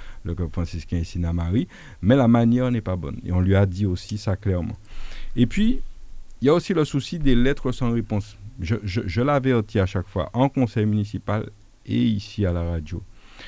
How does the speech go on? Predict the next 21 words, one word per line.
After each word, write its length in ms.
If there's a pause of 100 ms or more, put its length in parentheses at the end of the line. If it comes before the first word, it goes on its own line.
(140)
J'ai, 580 (340)
j'écris 640
à 100
cette 240
mairie, 340 (260)
en 80
tant 120
que 100
conseiller 460
municipal, 560
pour 180
demander 600 (120)
des 220
explications 560
sur 140
des 100
choses, 220
je 80
n'en 240
ai 100
pas. 320